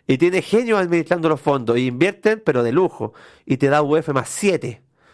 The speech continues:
U F más diez? Ah, pues si usted me garantizó U F más dos, ¿qué pasa con el ocho por ciento restante? No, pues yo le garantizo U F más dos.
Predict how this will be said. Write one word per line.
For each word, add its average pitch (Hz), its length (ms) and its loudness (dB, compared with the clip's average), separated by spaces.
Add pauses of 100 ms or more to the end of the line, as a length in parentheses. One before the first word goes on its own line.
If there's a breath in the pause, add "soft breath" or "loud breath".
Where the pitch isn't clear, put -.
(300 soft breath)
U 139 140 2
F 147 140 -2
más 123 200 0
diez? 143 300 0 (720 soft breath)
Ah, 156 100 0
pues 143 120 -4
si 127 40 -12
usted 151 160 -2
me 151 60 2
garantizó 131 340 -2
U 151 40 2
F 139 120 -4
más 117 160 0
dos, 143 300 0 (240)
¿qué 180 100 2
pasa 170 160 -2
con 143 100 0
el 127 60 0
ocho 135 160 -2
por 123 80 -2
ciento 135 240 -4
restante? 147 500 -4 (460 soft breath)
No, 233 140 0
pues 160 120 -6
yo 156 120 0
le 170 60 2
garantizo 160 340 -2
U - 20 2
F 165 100 -2
más 165 160 -2
dos. 156 180 -4